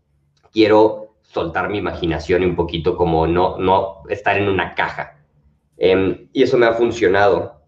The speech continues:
Y otra cosa que me ha funcionado muy bien, mucho mejor de lo que yo me esperaba, son, es hacer un reto. Y estoy en un grupo de otros creadores que se llama Trends V C y otro que se llama MakerPath.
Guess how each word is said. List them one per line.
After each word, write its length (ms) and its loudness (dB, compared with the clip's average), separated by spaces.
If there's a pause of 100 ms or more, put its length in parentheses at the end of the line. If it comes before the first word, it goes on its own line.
Y 100 0
otra 220 2
cosa 220 -4
que 80 0
me 80 2
ha 40 0
funcionado 520 0
muy 460 2
bien, 580 -6 (560)
mucho 340 -2
mejor 220 -2
de 60 2
lo 120 2
que 80 -4
yo 80 -2
me 60 -2
esperaba, 540 -4
son, 360 -8
es 160 -12
hacer 200 -4
un 120 -4
reto. 480 -10 (380)
Y 100 0
estoy 280 2
en 120 4
un 160 0
grupo 640 0
de 120 0
otros 460 -4 (180)
creadores 720 -2 (240)
que 120 -8
se 140 -6
llama 500 -2 (720)
Trends 320 -2
V 140 -6
C 180 -12
y 300 -6
otro 200 -2
que 100 -4
se 80 -10
llama 180 -2
MakerPath. 720 0